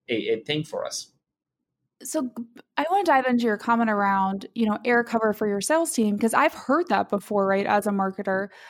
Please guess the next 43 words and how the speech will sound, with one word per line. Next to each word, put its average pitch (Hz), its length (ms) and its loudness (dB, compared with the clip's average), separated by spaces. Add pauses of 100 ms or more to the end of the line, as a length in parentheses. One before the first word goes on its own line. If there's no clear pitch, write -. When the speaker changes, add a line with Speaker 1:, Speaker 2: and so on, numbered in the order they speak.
(180)
Speaker 2:
where, 208 420 4
you 226 120 0
know, 214 240 2
the 226 80 0
opportunity's 262 540 2
been 247 180 0
created 240 640 2
and 220 260 0
they're 208 140 2
like, 202 200 -2
"Please 240 200 -2
stop 214 220 -2
talking 202 360 0
to 196 120 -6
the 185 80 -4
marketing." 190 480 -8 (460)
How 349 340 2 (180)
have 269 200 2
you 277 120 0
seen 262 300 2
organizations 220 960 2
kind 254 240 2
of 240 100 2
work 214 420 0
in 247 140 2
tandem 226 380 0
with 220 120 0
their 208 120 -2
sales 202 420 -2
team 208 200 -2
to 220 120 -6
change 247 540 2
that 208 180 2 (180)
mindset 214 480 0
that's 214 240 0
really 262 300 2
been 208 460 0 (440)
ingrained 226 420 4
in 233 80 4
them 214 120 0
for 208 120 0
so 202 280 2
long? 202 380 0